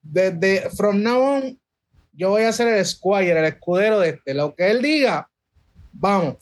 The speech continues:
Pasan unas situaciones, se acaban unos contratos. Estábamos muy bien en, en un restaurante grande en el área metropolitana.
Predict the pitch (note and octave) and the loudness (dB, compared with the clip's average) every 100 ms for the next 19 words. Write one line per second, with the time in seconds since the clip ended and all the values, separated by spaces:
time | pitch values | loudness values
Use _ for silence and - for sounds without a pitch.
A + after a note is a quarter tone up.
0 | _ _ _ _ _ _ _ - F3+ F3 | _ _ _ _ _ _ _ -2 0 2
1 | G#3 G#3+ G#3+ A3 A3 A#3+ C4+ A3+ G3+ F3 | 0 2 0 0 0 0 0 0 0 0
2 | F3+ G3 G3+ G#3 F#3+ G3+ A3+ A3 F3 D#3+ | 2 0 0 -2 -2 0 0 0 0 0
3 | D#3+ E3+ E3+ E3+ E3 E3 D#3+ F3 F#3 F3 | 2 0 0 -2 -2 0 2 2 2 -2
4 | D#3 D3+ D3+ D3 C#3+ D3 D#3 E3+ E3+ F3 | -2 -4 -4 -2 -2 -2 -2 -2 0 0
5 | F3 F3 E3+ F3 F3 E3+ E3+ E3+ F3 F3 | 0 0 2 2 0 0 2 2 2 0
6 | F3 E3+ E3+ E3 G3+ A3 G3+ F#3 | 0 0 -2 -2 0 2 0 -2